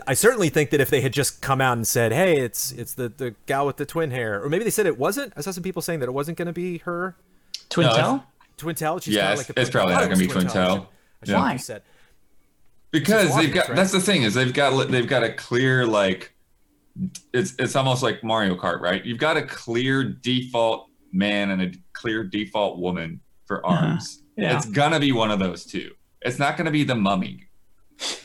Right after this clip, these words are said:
Speaker 3: You know?
Speaker 1: But what, uh, but I, I'd be so impressed.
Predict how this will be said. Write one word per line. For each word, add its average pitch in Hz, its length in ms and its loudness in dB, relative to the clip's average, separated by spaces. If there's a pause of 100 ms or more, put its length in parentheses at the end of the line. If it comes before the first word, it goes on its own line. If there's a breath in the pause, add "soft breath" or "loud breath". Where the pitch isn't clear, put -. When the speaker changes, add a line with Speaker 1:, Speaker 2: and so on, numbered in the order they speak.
(200 loud breath)
Speaker 3:
You 127 140 0 (400)
know? - 480 -4 (340 loud breath)
Speaker 1:
But 214 160 -10
what, 247 140 -2 (100)
uh, 185 200 -2 (760 soft breath)
but 175 140 -6
I, - 120 -4 (340)
I'd 175 80 -4
be 175 80 -6
so 196 240 -4
impressed. - 640 -8